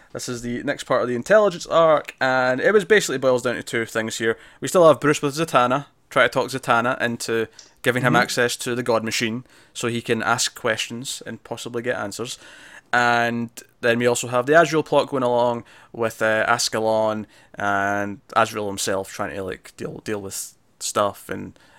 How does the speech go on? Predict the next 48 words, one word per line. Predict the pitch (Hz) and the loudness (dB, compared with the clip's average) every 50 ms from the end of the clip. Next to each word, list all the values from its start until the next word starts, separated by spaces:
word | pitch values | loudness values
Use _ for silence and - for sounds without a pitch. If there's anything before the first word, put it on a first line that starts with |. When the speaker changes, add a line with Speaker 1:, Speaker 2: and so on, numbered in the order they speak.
| _ _ _ _ _ _ - | _ _ _ _ _ _ -2
Speaker 1:
yeah, | 214 190 135 | -2 0 0
that, | 143 170 - | 0 0 0
that | 160 | 0
was, | 165 170 165 165 | 0 0 -2 -2
that | 170 180 | -2 -2
was, | 190 190 180 170 - | -2 -4 -6 -6 -4
that | 185 | -2
was | 196 185 | -2 -2
basically | 165 - 190 - - 214 202 165 | -2 -4 -6 -6 -4 -2 0 -2
it. | - - - - - - | -2 -2 -6 -18 -6 0
Uh, | 151 160 170 165 170 - - _ _ - _ - | 2 4 4 4 2 0 -4 _ _ -20 _ 4
was | 214 254 262 254 | 6 6 6 6
maybe | 247 240 226 220 | 4 2 2 2
missing, | 202 208 - - 226 220 | 0 0 -2 -2 -2 0
I | |
was | 202 202 190 185 | 0 0 0 -2
missing | 190 180 - 196 185 | -4 -6 -4 -4 -2
a | 170 160 | -2 0
little | 160 147 151 | 0 0 0
bit | 160 151 | 0 -2
of, | 139 143 135 | -2 0 0
uh, | 139 135 131 135 | 0 2 2 0
Cass | - - - 151 139 135 131 - - | -2 -4 -2 0 2 2 0 -2 -6
and | 135 127 123 120 117 - | -6 -6 -6 -8 -10 -12
Clayface | - - 135 127 120 - - 117 123 143 - - - - - - - - | -10 -6 -4 -4 -4 -2 -2 -2 -2 -2 -2 -4 -2 -2 -4 -6 -8 -8
in | 127 135 131 | -6 -6 -6
here. | 127 143 135 147 165 165 - | -4 -2 -2 -2 -4 -6 -6
They, | - 135 123 | -4 -4 -4
they | - 131 131 | -2 -2 -2
were | 127 127 120 120 123 - - | 0 0 0 0 -2 -4 -8
Speaker 2:
Yes. | 147 143 151 147 - - | -8 -8 -8 -8 -8 -6
Speaker 1:
missed. | 135 135 139 - - - - - - _ _ _ _ _ _ - - - - | -6 -4 -4 -4 -4 -6 -8 -12 -18 _ _ _ _ _ _ -20 -18 -10 -4
Uh, | 131 127 123 127 127 - - - - | 0 0 2 2 0 -2 -4 -4 0
that | - 208 208 | 2 2 4
said, | - 214 233 - - | 4 4 4 4 2
I | 131 | 0
did | 123 143 131 135 | 0 0 0 -2
like | 123 | -2
this | 98 127 - | -2 -4 -4
issue | 151 - - 196 | -6 -6 -4 -4
a | 202 | -4
lot, | 226 170 - - _ _ _ _ _ _ _ _ _ _ _ _ - | -4 -4 -6 -6 _ _ _ _ _ _ _ _ _ _ _ _ -12
as | - 120 | -10 -10
it | 120 | -8
happens. | 117 - - - - - - - _ _ _ _ _ | -10 -10 -12 -14 -14 -16 -18 -20 _ _ _ _ _
Speaker 2:
Yeah, | - 180 | -2 2
I | 156 156 | 4 4
liked. | 165 180 190 196 190 - | 6 6 6 4 2 0